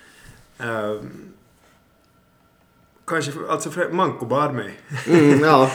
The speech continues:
Speaker 2: du
Speaker 1: <laughs>
Speaker 2: ställer
Speaker 1: Är, är ju,
Speaker 2: upp.
Speaker 1: är ju enkla svaret och det här, um, <clears throat> ja, man ställer upp och, och det där. Ehm, men sen också, som du säger, så om man på något sätt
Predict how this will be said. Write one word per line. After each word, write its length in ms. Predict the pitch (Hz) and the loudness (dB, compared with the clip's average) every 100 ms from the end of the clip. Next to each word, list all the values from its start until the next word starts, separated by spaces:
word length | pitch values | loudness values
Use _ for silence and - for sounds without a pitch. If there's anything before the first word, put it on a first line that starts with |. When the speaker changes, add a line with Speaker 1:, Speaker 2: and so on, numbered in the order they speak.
| - - | -6 -8
Speaker 2:
du 80 | |
Speaker 1:
<laughs> 0 | |
Speaker 2:
ställer 280 | - 143 139 | 4 6 8
Speaker 1:
Är, 80 | 139 | 8
är 100 | 139 | 6
ju, 80 | - | 4
Speaker 2:
upp. 60 | |
Speaker 1:
är 100 | 160 | 4
ju 160 | 156 151 | 6 8
enkla 240 | 151 147 | 6 4
svaret 460 | 131 131 127 113 110 | 0 2 2 2 -2
och 60 | 110 | -2
det 80 | |
här, 220 | 113 110 110 | -4 -4 -4
um, 80 | 104 107 - - | -8 -12 -18 -10
<clears throat> 280 | 160 143 123 - - _ _ _ _ - | -6 -4 -6 -10 -20 _ _ _ _ -18
ja, 240 | 143 127 117 | -6 -2 0
man 160 | 120 | -2
ställer 320 | 120 135 117 113 | -4 -2 -2 -2
upp 240 | 120 120 | -6 -8
och, 280 | 113 - - | -10 -10 -8
och 100 | 113 | -8
det 100 | 104 | -8
där. 320 | 110 107 - _ _ _ _ _ _ _ _ | -10 -12 -14 _ _ _ _ _ _ _ _
Ehm, 580 | 113 107 101 101 98 113 - _ _ _ _ | -10 -8 -8 -10 -14 -18 -20 _ _ _ _
men 220 | 147 139 | -4 -2
sen 240 | 135 113 | -4 -6
också, 180 | 120 139 | -6 -8
som 180 | 123 123 | -8 -6
du 100 | 120 | -6
säger, 300 | 127 117 113 | -4 -4 -6
så 200 | - 117 | -8 -10
om 180 | 113 113 | -10 -10
man 320 | 113 110 110 | -12 -12 -14
på 140 | 120 | -12
något 200 | 117 110 | -10 -10
sätt 120 | 120 | -10